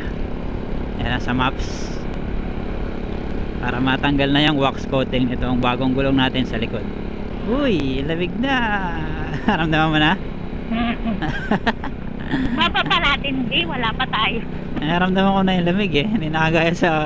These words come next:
Speaker 1: patag kanina eh. Nag-adjust din pala ako sa bola ngayon. Ang gamit ko ngayon ay combination ng fifteen grams at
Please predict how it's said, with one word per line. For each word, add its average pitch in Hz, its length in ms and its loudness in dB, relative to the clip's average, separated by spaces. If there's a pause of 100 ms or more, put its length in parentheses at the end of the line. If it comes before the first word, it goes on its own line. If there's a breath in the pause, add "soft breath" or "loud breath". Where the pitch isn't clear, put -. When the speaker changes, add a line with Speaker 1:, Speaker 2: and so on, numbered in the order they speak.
Speaker 1:
patag 147 400 0
kanina 151 320 2
eh. 117 80 -2 (320)
Nag-adjust 151 560 2
din 175 160 4
pala 165 240 4
ako 160 80 0
sa 156 160 0
bola 135 400 4
ngayon. 110 240 0
Ang 120 160 2
gamit 151 240 2
ko 160 160 0
ngayon 156 320 6
ay 131 240 4 (640)
combination 151 640 2
ng 147 480 4 (720)
fifteen 151 400 2
grams 151 400 2
at 131 240 2